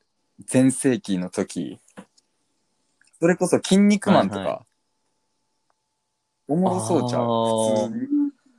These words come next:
Speaker 2: 筋肉マンはでもなんか面白そう。ファン多いしな、結構。オードリーとか確か筋肉マン好きやろ。
Speaker 1: あ、そうなんや。
Speaker 2: うん、やった気する。
Speaker 1: その、あの、全盛期らへんあるやん。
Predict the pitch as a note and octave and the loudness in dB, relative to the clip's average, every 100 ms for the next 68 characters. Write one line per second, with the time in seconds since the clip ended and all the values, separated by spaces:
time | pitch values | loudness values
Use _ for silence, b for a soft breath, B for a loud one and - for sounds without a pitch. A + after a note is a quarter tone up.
0 | _ - - A#3+ C#4+ C#4+ C#4 C4+ C4 A3 | _ -8 -2 0 2 2 2 2 2 2
1 | D3+ A#2+ A#2+ C3+ B2 C3+ A2+ G#2 C#3 E3+ | 2 2 0 0 -2 -2 0 0 0 -2
2 | - D#3+ D#3 B2+ - G3 C3+ C3 G#2+ G2 | 0 -2 -2 -6 -2 0 0 0 -4 -8
3 | - - - - _ _ _ - A3 B2 | -10 -14 -10 -12 _ _ _ -4 -2 -2
4 | G#2 - G2 - - - B2 C3 - G#2+ | -4 -4 -8 -8 -14 -10 -8 -6 -6 -6
5 | A2 - C3+ G2+ D#2+ G1+ _ _ _ _ | -6 -2 -2 -2 -6 -12 _ _ _ _
6 | _ _ _ _ _ _ _ _ _ _ | _ _ _ _ _ _ _ _ _ _
7 | _ - A#2 G#2 - B2+ B2 - - A2 | _ -14 -10 -10 -10 -8 -6 -6 -4 -4
8 | G#2+ G#2+ A2 A2 A2 A2 C3+ D#3 D#3+ - | -4 -4 -4 -2 -2 -2 2 2 0 -2
9 | E3 D#3 D3+ _ _ - - C#3 C3 C3 | 0 0 -2 _ _ -8 0 0 0 -2
10 | G#2 F#2+ F2+ - | -2 -2 -4 -6